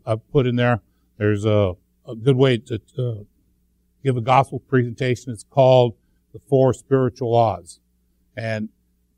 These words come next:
that whole, I've put out the whole th-, four spiritual laws in there, the scriptures that go in with it. There's also a good, uh, gospel presentation.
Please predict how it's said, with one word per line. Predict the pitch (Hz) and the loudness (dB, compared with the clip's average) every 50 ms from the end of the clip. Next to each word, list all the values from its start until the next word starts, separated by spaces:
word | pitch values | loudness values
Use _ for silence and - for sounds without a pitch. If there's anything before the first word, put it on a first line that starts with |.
| _ _ - | _ _ -14
that | 104 98 127 120 113 | -6 -2 0 0 0
whole, | - - 139 139 139 139 139 139 123 | 2 2 4 6 6 6 4 2 0
I've | 120 113 120 _ _ _ _ _ _ _ _ _ | -2 -6 -6 _ _ _ _ _ _ _ _ _
put | - 139 135 | 0 0 2
out | 135 131 135 - _ _ _ _ _ _ - | 2 2 0 -2 _ _ _ _ _ _ -12
the | 131 120 | -12 -10
whole | - - 131 131 131 131 123 | -4 2 4 6 6 6 4
th-, | 120 - 156 151 _ _ | 2 -2 -10 -12 _ _
four | - 143 139 139 | 2 4 4 4
spiritual | - - - 147 139 135 135 - 135 127 | 2 0 0 2 2 2 0 -2 -4 0
laws | 127 127 131 127 120 | 0 2 2 0 -2
in | 131 123 | -2 -2
there, | 131 135 135 135 139 107 | 0 2 2 0 0 -4
the | 98 | -8
scriptures | - - - - 143 123 - - 135 120 | -16 -12 -6 -6 -6 -6 -4 -6 -6 -4
that | 123 120 117 | -4 -4 -2
go | 139 131 127 135 131 | -2 0 0 0 -2
in | 131 131 123 120 | -4 -6 -4 -4
with | 127 135 123 - | -4 -4 0 2
it. | 151 151 151 _ _ _ _ _ _ _ - | 2 2 2 _ _ _ _ _ _ _ -10
There's | 110 110 101 | -8 -4 2
also | 127 131 139 135 - - 143 135 131 127 123 - - | 4 4 4 4 2 2 4 6 6 6 4 2 -4
a | 131 120 107 98 98 98 - _ - | -10 -10 -10 -12 -16 -20 -18 _ -4
good, | 143 147 147 143 139 123 110 95 _ _ _ _ _ - 147 | 0 0 2 2 0 0 -2 -8 _ _ _ _ _ -20 -14
uh, | 117 113 110 104 101 | -12 -10 -8 -8 -10
gospel | 101 98 123 117 120 - - 131 | -10 -6 -4 -4 -4 -4 -6 -12
presentation. | 110 - 143 127 120 117 113 - - 131 127 120 - - 135 | -8 -4 -2 -2 -2 -4 -6 -6 -4 -4 -4 -4 -6 -8 -16